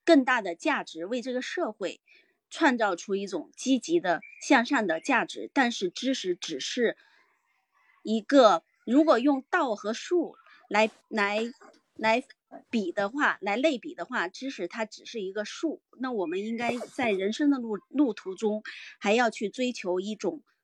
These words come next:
道，啊，给予我们心灵一种，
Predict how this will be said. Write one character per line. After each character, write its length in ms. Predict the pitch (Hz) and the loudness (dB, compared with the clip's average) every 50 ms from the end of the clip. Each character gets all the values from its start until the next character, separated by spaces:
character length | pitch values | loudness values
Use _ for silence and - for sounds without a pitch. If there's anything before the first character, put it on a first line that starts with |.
| _ _ _ _ _ | _ _ _ _ _
道， 280 | - 339 277 202 - _ _ _ _ _ _ _ _ _ - | 4 4 4 4 0 _ _ _ _ _ _ _ _ _ -6
啊， 300 | 202 190 - 95 - - - - - - - - - - - - - _ _ _ - | -4 -2 -2 -4 -6 -12 -18 -20 -20 -20 -20 -20 -20 -20 -20 -20 -20 _ _ _ 4
给 160 | - 226 254 | 8 8 8
予 80 | 269 269 | 8 6
我 160 | 262 240 170 | 4 2 0
们 260 | 151 180 185 196 208 | 0 2 2 0 0
心 380 | 220 - - - 311 339 339 302 | -2 -2 4 8 10 12 12 10
灵 100 | 208 - - - - - - - - | 8 4 -2 -10 -16 -16 -10 -4 -2
一 120 | 247 240 | -2 0
种， 200 | - 220 180 160 | 0 -2 -4 -4